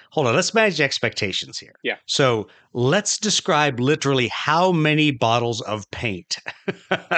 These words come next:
Speaker 2: That's what
Speaker 1: were
Speaker 2: I'm
Speaker 1: in
Speaker 2: saying.
Speaker 1: your downstairs, not upstairs, just downstairs
Speaker 2: Just
Speaker 1: painting area.
Speaker 2: downstairs. Yeah, it was ridiculous. It was ridiculous. So
Speaker 1: Yeah,
Speaker 2: it
Speaker 1: yeah, it was
Speaker 2: was, it
Speaker 1: ridiculous.
Speaker 2: was,
Speaker 1: So
Speaker 2: it was probably
Speaker 1: <laughs>
Speaker 2: three to four hundred bottles of paint, easy.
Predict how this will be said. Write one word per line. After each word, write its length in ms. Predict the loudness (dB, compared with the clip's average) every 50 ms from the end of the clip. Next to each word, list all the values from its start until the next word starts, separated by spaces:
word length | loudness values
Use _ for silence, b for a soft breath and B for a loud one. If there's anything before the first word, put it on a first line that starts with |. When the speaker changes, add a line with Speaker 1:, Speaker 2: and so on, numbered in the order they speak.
| -4 -4 -6
Speaker 2:
That's 260 | -4 -2 -2 -2 0 0
what 80 | 0
Speaker 1:
were 60 | 2
Speaker 2:
I'm 40 | 4
Speaker 1:
in 80 | 4 4
Speaker 2:
saying. 140 | 4 4 4
Speaker 1:
your 340 | 4 4 2 0 0 -4 b b b b _ -2
downstairs, 600 | 0 2 2 2 2 2 0 0 0 0 2 2
not 160 | 2 2 2
upstairs, 400 | 0 0 2 2 2 2 2 -2 -4 -4
just 320 | 0 2 2 2 2 0
downstairs 760 | 0 2 2 2 0 0 -2 0 0 0 2 0 0 -2 -2
Speaker 2:
Just 80 | -4 -2
Speaker 1:
painting 280 | -2 0 0 0 -2 -2
area. 120 | -4 -4 -6
Speaker 2:
downstairs. 320 | -10 -12 -16 -18 -18 -20 _ _ _ _ _
Yeah, 140 | -10 -8 -8
it 80 | -8
was 160 | -10 -10 -10 -12
ridiculous. 600 | -10 -10 -12 -12 -10 -12 -12 -12 -12 -16 -18 -20 -20 _ _ _ _ -18
It 60 | -16
was 80 | -14 -12
ridiculous. 480 | -8 -8 -8 -8 -10 -12 -16 -16 -18 _ _ _ _ _ _ _ -4
So 120 | -2 0
Speaker 1:
Yeah, 160 | 0 0 0
Speaker 2:
it 60 | 0
Speaker 1:
yeah, 120 | 2 2 2
it 20 | 2
was 120 | 2 2
Speaker 2:
was, 80 | 2 0
it 0 |
Speaker 1:
ridiculous. 380 | 0 0 0 0 -2 -2 -2 -2
Speaker 2:
was, 120 | 0 0
Speaker 1:
So 120 | 2 2 2
Speaker 2:
it 60 | 2
was 160 | 2 0 0 0
probably 580 | 0 0 0 2 0 0 0 0 0 0 -2 -4 -12
Speaker 1:
<laughs> 100 | -8 -4
Speaker 2:
three 320 | -2 0 2 2 2 0
to 100 | 0 -2
four 260 | -4 -4 -4 -2 -2
hundred 220 | -4 -4 -6 -10 -10 -10
bottles 360 | -12 -10 -12 -14 -14 -16 -20
of 60 | -18 -16
paint, 240 | -16 -16 -16 -16 -16 -16
easy. 320 | -16 -16 -16 -18 -20 _